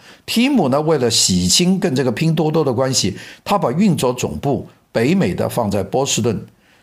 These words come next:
那个，这个完全呢脱离跟中国的关系，所以给外国人看起来呢，好像是一家国际企业，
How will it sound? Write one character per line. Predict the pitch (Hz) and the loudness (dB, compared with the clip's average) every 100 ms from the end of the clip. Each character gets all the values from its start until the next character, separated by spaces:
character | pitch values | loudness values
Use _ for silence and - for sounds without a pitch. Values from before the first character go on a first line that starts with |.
| _ | _
那 | 160 | -2
个， | 123 123 110 101 95 95 90 | 0 2 2 0 0 -2 -2
这 | 190 | -2
个 | 151 - | 0 -2
完 | 127 131 185 | 0 2 2
全 | 277 - 98 | 0 0 0
呢 | 117 110 - - _ | 0 -2 -8 -20 _
脱 | - 160 | -2 0
离 | 131 | 0
跟 | 120 120 | 0 -2
中 | 131 | 0
国 | 120 | 0
的 | 107 | 0
关 | 98 120 | -2 -2
系， | 110 92 | -2 -2
所 | - 175 | 0 0
以 | |
给 | 160 110 | 0 0
外 | 139 208 | 2 2
国 | 143 107 | 2 0
人 | 104 | -2
看 | 120 123 | -2 -2
起 | 110 - | -2 -2
来 | 85 | -2
呢， | 92 104 - - | -2 -2 -6 -20
好 | - 120 | -4 -2
像 | 123 175 | 0 0
是 | 135 120 | 0 0
一 | 113 | 0
家 | 113 | -2
国 | - - 104 | -4 -2 -2
际 | 120 113 | 0 -2
企 | - - | 0 -2
业， | 92 101 | 0 -2